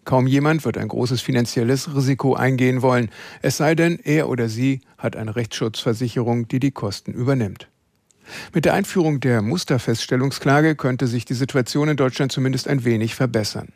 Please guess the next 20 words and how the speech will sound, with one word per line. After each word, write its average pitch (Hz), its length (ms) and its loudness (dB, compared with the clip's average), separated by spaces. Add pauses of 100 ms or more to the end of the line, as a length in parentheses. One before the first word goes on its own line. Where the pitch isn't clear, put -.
(440)
Ab - 180 0
heute 180 280 2
können 113 260 0
sich 107 200 -4
die 113 100 -2
Verbraucher 131 760 0
einer 120 160 2
solchen 123 360 0
Klage 123 480 2
anschließen, 123 720 0 (260)
die - 80 -6
von 117 160 -4
Verbraucherverbänden 127 1000 0
erhoben 123 560 0
wird. - 260 -4 (160)
Das - 220 -6
kostet 151 460 0
den 110 180 -4
Einzelnen 127 540 0 (100)
nichts. - 500 -4